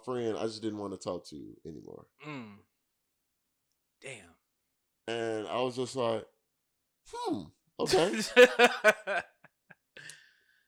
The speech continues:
Speaker 1: And that was, like, my lowercase L.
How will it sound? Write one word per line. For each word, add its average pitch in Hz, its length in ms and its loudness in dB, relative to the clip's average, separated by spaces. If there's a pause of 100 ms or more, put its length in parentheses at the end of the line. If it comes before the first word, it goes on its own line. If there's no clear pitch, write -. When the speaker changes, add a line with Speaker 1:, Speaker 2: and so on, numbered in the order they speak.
(960)
Speaker 1:
And 98 300 -6
that 104 120 -2
was, 107 180 -4
like, 107 160 -2
my 107 80 -6
lowercase 110 440 -2
L. 139 280 -4